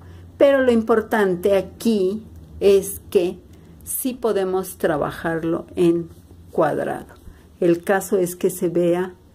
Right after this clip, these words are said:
que es tapetillo cuadrado. A lo mejor no, no se trabaja como el tapetillo rectangular o el triangular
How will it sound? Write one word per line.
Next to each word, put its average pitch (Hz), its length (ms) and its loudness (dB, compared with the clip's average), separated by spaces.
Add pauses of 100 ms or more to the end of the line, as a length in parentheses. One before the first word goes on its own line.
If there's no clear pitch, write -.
(300)
que 160 180 0
es 160 140 -6
tapetillo 170 680 -6
cuadrado. 180 680 -4 (720)
A 175 60 -4
lo 165 120 0
mejor 170 400 -2
no, 170 580 2 (580)
no 180 180 2
se 180 160 -4
trabaja 170 520 -6
como 151 200 -4
el 143 80 -8
tapetillo 165 960 -2
rectangular 165 1080 -2 (720)
o 151 400 4
el 151 260 0
triangular 170 960 2